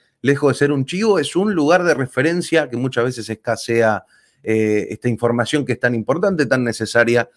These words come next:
y tuvimos el placer de tenerlo con nosotros. A ustedes los invito a suscribirse si es la primera vez que nos están viendo. Eh, venimos hoy de subir un aporte que hicimos junto al Jota, junto a la gente de Prensa Alternativa,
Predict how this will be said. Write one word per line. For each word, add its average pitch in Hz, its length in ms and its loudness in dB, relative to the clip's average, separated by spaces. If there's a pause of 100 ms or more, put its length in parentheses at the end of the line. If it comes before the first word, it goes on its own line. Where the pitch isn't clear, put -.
(280)
y 110 220 -2
tuvimos 120 420 0
el 107 100 0
placer 123 560 0
de 110 160 -4
tenerlo 117 420 0
con 117 120 -4
nosotros. 196 560 0 (320)
A 117 80 -2
ustedes 139 320 4
los 117 160 -2
invito 117 260 -2
a - 20 -6
suscribirse 127 580 0
si 110 100 -6
es 107 40 -2
la 104 140 -4
primera 113 320 -2
vez 113 160 0
que 104 100 -10
nos 104 160 -10
están 117 300 -6
viendo. 135 460 0 (500)
Eh, 117 640 2 (140)
venimos 165 420 -2
hoy 185 100 2
de 175 120 2
subir 214 520 -2 (340)
un 214 120 -2
aporte 175 500 0
que 127 80 -4
hicimos 147 320 -2
junto 139 720 0
al 110 120 0
Jota, 143 380 2
junto 104 240 -6
a 104 60 -2
la 104 80 -2
gente 117 500 -6
de 107 140 -8
Prensa 127 400 -2
Alternativa, 117 800 0